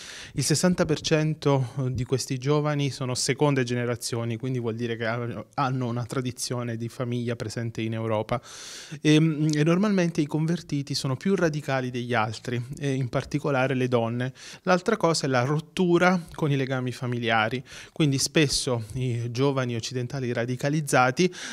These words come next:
eh, tagliano completamente i ponti con le loro famiglie e vanno per la loro strada verso una religione radicale. Poi c'è un altro, eh, elemento che è il disagio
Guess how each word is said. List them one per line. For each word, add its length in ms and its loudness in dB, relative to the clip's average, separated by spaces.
eh, 140 4
tagliano 360 4
completamente 640 -2
i 20 -6
ponti 300 -6
con 100 -4
le 80 0
loro 220 0
famiglie 640 -2
e 160 4
vanno 280 2
per 120 -4
la 40 2
loro 240 0
strada 480 0
verso 260 -2
una 100 -4
religione 640 -4
radicale. 680 -2
Poi 200 0
c'è 140 -2
un 80 0
altro, 880 0
eh, 60 -4
elemento 560 2
che 120 -2
è 40 0
il 140 0
disagio 680 2